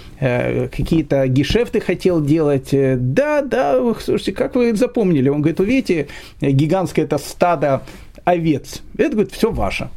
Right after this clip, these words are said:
Я все это на протяжении, все это время для вас хранил".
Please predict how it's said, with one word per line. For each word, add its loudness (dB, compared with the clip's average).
Я 2
все -2
это -2
на -2
протяжении, 0
все 0
это 0
время 0
для 0
вас -2
хранил". -2